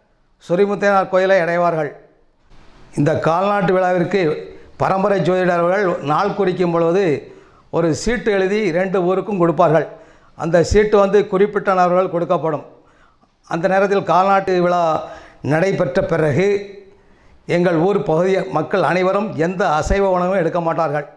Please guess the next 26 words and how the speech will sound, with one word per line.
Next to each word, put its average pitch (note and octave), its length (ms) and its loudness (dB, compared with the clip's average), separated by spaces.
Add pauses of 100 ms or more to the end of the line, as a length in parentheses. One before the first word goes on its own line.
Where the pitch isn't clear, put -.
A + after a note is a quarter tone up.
(420)
கொடை F3+ 260 -2
விழா G3 180 0
முடிந்த F3+ 380 -4
பிறகுதான் F3+ 420 -2
அசைவ F#3 280 -4
உணவை F3+ 320 -4
எடுப்பார்கள். D3 540 -6 (680)
கொடை F#3 280 0
விழாவை F#3+ 420 0 (180)
முடியும் F#3 320 2
வரை F#3 500 -2 (220)
ஊர் F#3+ 180 0
மக்கள் G3 380 -2
கடும் F3+ 320 0
விரதம் F#3 260 0
இருப்பார்கள். D#3+ 500 0 (880)
சொரிமுத்தினார் G3 600 0
வந்து F#3+ 220 0
மாலை E3+ 420 0 (460)
இரண்டு F#3+ 360 0
மணிக்கு F#3+ 400 0
மேல் F#3+ 380 0
சங்கிலி F#3+ 380 0
எடுத்து F#3 260 0
வருவார்கள். E3 460 0 (1120)
அந்த - 240 -12